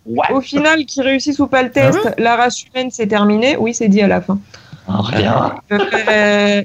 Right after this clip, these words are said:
Speaker 2: ils sont revenus sur Terre, mais une fois qu'ils meurent, ils peuvent plus, plus retranscender et ils peuvent pas se reproduire. Donc, ils meurent, euh, terminés, fin,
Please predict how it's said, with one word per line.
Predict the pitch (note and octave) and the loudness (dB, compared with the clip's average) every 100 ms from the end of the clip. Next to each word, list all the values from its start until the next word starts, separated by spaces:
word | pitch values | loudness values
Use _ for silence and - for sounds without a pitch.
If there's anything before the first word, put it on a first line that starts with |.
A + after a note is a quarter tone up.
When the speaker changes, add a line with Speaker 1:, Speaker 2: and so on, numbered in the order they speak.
| A#3 | -4
Speaker 2:
ils | |
sont | A3+ C4 | -6 -4
revenus | A#3 A#3 B3+ C4+ | 0 0 2 0
sur | - C4+ | -2 -4
Terre, | - D4 D4+ | 0 2 2
mais | A#3+ | 0
une | A#3 | 0
fois | C4+ | -2
qu'ils | - B3+ | -2 -2
meurent, | B3 C4 C#4 - | 2 2 2 0
ils | G3+ | 0
peuvent | A3 G#3 | 0 -2
plus, | - B3+ A#3+ A#3+ A#3+ A3+ A3 G#3+ G#3 G3+ | -8 -6 -2 0 2 2 4 4 4 2
plus | - D4+ | 2 2
retranscender | B3 C#4 C4+ C4+ C4 C4 B3 C#4 D4 - | 4 2 2 -2 0 0 2 2 2 2
et | A3+ A3+ | 2 4
ils | A3 | 2
peuvent | G#3 G#3 | 0 -2
pas | A#3 A#3 | -2 -4
se | - | -4
reproduire. | G#3 A3+ G#3 G3+ | -4 0 4 4
Donc, | F#3+ F#3+ G3+ | 4 4 6
ils | G3+ | 6
meurent, | G#3+ A3+ | 6 4
euh, | G3 F#3+ F#3 F#3 | 4 6 4 4
terminés, | G3+ G3+ G3+ G3+ | 4 6 8 8
fin, | G3+ G#3 G3 F#3+ | 6 4 4 4